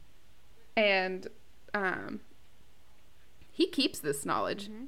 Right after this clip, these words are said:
Speaker 1: you know? Like, at the end of the episode, we see, like, so this is, like, and he doesn't tell Dean, of course. Um, but, like, this is something that Sam has gone through and has changed him forever.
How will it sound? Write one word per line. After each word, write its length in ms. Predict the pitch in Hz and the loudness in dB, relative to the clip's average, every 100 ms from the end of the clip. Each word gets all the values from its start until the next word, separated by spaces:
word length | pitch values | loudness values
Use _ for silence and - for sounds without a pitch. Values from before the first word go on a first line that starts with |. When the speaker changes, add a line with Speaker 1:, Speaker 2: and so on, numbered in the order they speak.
| - | 0
Speaker 1:
you 100 | 214 | 2
know? 300 | 208 190 202 - | 6 6 4 4
Like, 200 | 196 202 | 6 6
at 80 | 214 | 4
the 80 | |
end 120 | 220 262 | 4 4
of 80 | |
the 100 | 214 | 8
episode, 320 | 208 208 208 185 | 6 8 6 6
we 120 | 208 | 2
see, 320 | 214 208 170 | 4 4 6
like, 180 | 170 - | 4 2
so 100 | 214 | 2
this 260 | 208 269 370 | 4 6 4
is, 140 | 330 | 4
like, 300 | 285 220 - - - - - - - - - - | 4 2 -6 -12 -12 -12 -12 -12 -12 -12 -12 -8
and 80 | 226 | -2
he 80 | 233 | 4
doesn't 260 | 214 294 277 | 6 6 4
tell 200 | 254 220 | 2 4
Dean, 240 | 190 170 | 2 2
of 180 | 175 - | 0 2
course. 460 | - 247 165 - - - - - - | 4 6 4 -2 -6 -8 -8 -10 4
Um, 560 | 226 226 180 170 220 269 - - - | 8 10 8 6 2 0 -6 -10 2
but, 120 | 233 202 | 6 8
like, 120 | 220 | 10
this 180 | - 320 | 8 8
is 80 | |
something 340 | 359 359 381 359 | 8 8 10 10
that 340 | 277 214 - - - - - - - - - | 8 6 2 -10 -12 -12 -12 -12 -12 -12 -8
Sam 400 | - 247 254 294 | 4 8 10 10
has 180 | 285 226 | 6 6
gone 280 | 202 220 | 6 6
through 300 | 233 277 311 | 6 4 6
and 140 | 226 226 | 6 8
has 200 | 214 220 | 6 6
changed 440 | 220 190 196 - | 6 6 4 2
him 400 | 254 233 247 294 - - - - - - - - | 2 4 4 4 -2 -12 -14 -12 -12 -12 -12 -2
forever. 540 | 254 214 185 - 262 | 8 8 8 4 0